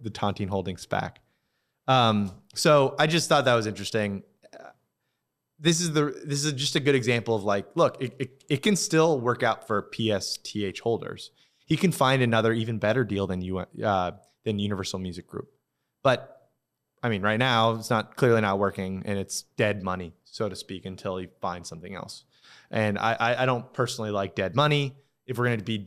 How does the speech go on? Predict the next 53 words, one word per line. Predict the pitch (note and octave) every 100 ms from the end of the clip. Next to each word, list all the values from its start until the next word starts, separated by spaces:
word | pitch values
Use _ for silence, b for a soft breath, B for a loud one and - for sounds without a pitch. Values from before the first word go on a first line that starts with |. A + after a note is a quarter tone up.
| -
in | A#2
dead | G#2 G2+ F#2
money, | G#2+ A2 G2+
I'd | G2
rather | G2 G2 F#3
put | - A2+
it | G2+
into, | F#2+ F#2 - F#2 F2 _ _ _ _ _ _ _ -
um, | F#2 F2+ F2 E2+
like, | A2+
our | B2
sponsor, | - C3+ A2 - -
like, | G#2+ - _ -
BlockFi. | A#2 A2+ C3 B2 A#2+ B B -
I | A#2+
have | A2+
money | A2+ A2+ A2
in | G#2+ G2+
BlockFi, | G#2+ G#2+ A#2+ A#2 A#2
and | G2+
I'm | G2+
getting | G#2+ G2+ G2
a, | F#2+ - _ _ _ _ _ _ _
whatever, | A2 G2+ F#2+ F#2+
they | G#2+
lowered | G#2+ G2+ F#2+
rates | G2 -
to | F#2+
seven | - - A2
percent | G2 - A2+ A2+
yield | A2 A2+ A#2 _ _ _ _ -
on | B2
my | G#2+
cash. | A2 G#2 G2 C3+ - -
So | B2
I'd |
rather | A#2+ A#2
do | G#2 A2
that | A2 G2+
with | F#2+ -
my | G#2+ F#2 - _
dead | A2 G2
money | G2 F#2+ F2 E2 _ _ _ _ -
or, | C#3+ C3+
or | C3 D3
invest | C#3 C3 -
it | C3+
in, | A#2+
like, | A2+ G#2
a | G#2+
dividend | G#2+ F#2+ F#2
stock | - F#2 F#2
or | G2+ F#2